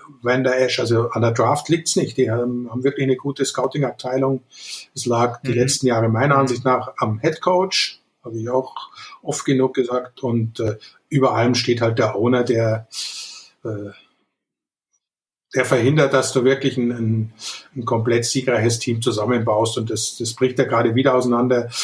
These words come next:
Speaker 1: Jetzt, jetzt, ähm, haben, haben ein paar Superstars ihre Mega-Verträge, liefern dagegen aber nicht ab, haben nur ihr Geld und, und der Nächste sitzt schon auf der Bank und wartet nur,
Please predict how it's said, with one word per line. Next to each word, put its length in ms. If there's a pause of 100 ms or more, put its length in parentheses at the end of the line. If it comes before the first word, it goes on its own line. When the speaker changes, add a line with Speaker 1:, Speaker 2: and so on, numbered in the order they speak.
(280)
Speaker 1:
Jetzt, 180
jetzt, 180
ähm, 340
haben, 280
haben 180
ein 40
paar 180
Superstars 640
ihre 240
Mega-Verträge, 800
liefern 360
dagegen 400
aber 140
nicht 200
ab, 300 (320)
haben 260
nur 120
ihr 120
Geld 280
und, 180
und 140
der 80
Nächste 380
sitzt 220
schon 100
auf 120
der 100
Bank 280
und 160
wartet 340
nur, 220